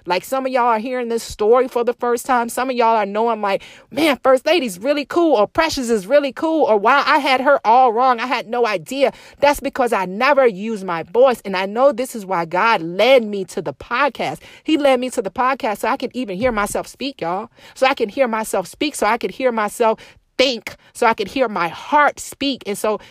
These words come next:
you guys are getting this unadulterated, like, unfiltered. Like, I'm being real with this. Like, I'm sitting in my car in the middle of a pandemic doing this podcast because God told me operate in obedience and release this weekly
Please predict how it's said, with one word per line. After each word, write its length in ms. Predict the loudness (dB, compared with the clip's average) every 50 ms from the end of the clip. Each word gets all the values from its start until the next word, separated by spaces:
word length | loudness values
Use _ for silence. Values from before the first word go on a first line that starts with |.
| -20 -20 -16
you 240 | -4 0 0 2 2
guys 240 | 4 4 2 2 2
are 100 | 0 -2
getting 300 | -2 -2 -2 -2 0 0
this 180 | -2 -2 -2 -2 -4
unadulterated, 800 | -2 -2 -2 -2 0 2 4 4 4 2 0 -2 -4 -2 -2 0
like, 180 | -2 -2 -2 -2
unfiltered. 720 | 0 0 0 0 -2 -4 _ 2 4 4 4 2 0 -4 -4
Like, 120 | -4 -2 0
I'm 180 | 0 0 0
being 320 | 0 -2 -2 -2 -2 -4 -2
real 260 | 0 2 4 4 4
with 140 | 2 0 -2
this. 160 | -2 -2 0
Like, 160 | -2 -2 0
I'm 140 | 0 -2 -2
sitting 360 | -4 -4 -2 -2 -2 0 0
in 120 | -2 0 0
my 180 | 0 0 0
car 340 | -2 -2 0 2 2 2 2
in 140 | 2 0 -2
the 80 | -2
middle 300 | 0 0 2 4 4 4 4
of 140 | 2 2 2
a 80 | 0
pandemic 760 | 0 -2 -2 -2 -2 -2 0 0 0 0 2 0 -2 -6 -8 -16 -20 -20 _ 0
doing 280 | 2 4 4 4 4 2
this 160 | 0 -2 -4
podcast 640 | -4 -2 2 2 2 2 2 0 0 0 0 0 -4
because 240 | -6 -4 -4 -6 -4
God 360 | -2 0 2 2 2 2 0
told 200 | 0 0 0 0
me 140 | 0 -2 0
operate 440 | 2 2 2 2 2 0 0 0 2
in 60 | 0
obedience 560 | -2 -2 -2 0 -2 0 0 0 0 -2 -2 -6 -16 -20 _ -4
and 160 | 0 2 2
release 320 | 2 2 2 0 -2 0
this 240 | 0 0 0 0 -2
weekly 520 | -4 -2 0 0 0 0 -2 -2 -4 -2